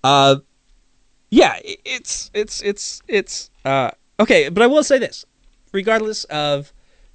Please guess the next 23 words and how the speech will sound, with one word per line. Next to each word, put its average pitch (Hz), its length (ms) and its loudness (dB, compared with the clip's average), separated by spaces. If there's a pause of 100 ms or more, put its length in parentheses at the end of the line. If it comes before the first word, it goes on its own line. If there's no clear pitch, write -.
(260)
whether 165 280 0
or - 20 2
not 143 200 -4
it's 139 120 -10
gonna 151 180 -4
work, 127 320 -4 (720)
I'm 160 140 -2
excited. - 460 -8 (340)
And 135 260 -2
I 131 80 -2
think - 280 -6
that's 131 280 -8
the 127 80 -6
first 131 240 -8
time 120 140 -12
anyone's 127 340 -10
ever 117 160 -10
been 107 140 -12
excited 104 320 -12
about 95 180 -18
the 117 60 -20
Vancouver 104 400 -18
Whitecaps. - 640 -18